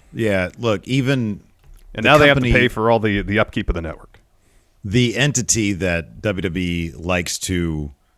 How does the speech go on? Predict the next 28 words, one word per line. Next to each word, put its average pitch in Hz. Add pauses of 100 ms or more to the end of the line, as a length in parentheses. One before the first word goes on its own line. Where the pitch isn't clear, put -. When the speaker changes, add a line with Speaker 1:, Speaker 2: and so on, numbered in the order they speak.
(100)
Speaker 1:
employ 90
as 82
a 82
metaphor 82
for 78
what 73
they 139
wanna 90
be, 78
Marvel, 92 (300)
even 135
they 113
don't 113
have 87
their 73
own 76
streaming 78
service. 95
They're 113
under 104
Disney. 85
Speaker 2:
Yeah. 92 (160)
Speaker 1:
Uh, 92
Disney 120
has 95
Star 117
Wars, 107
Marvel, 104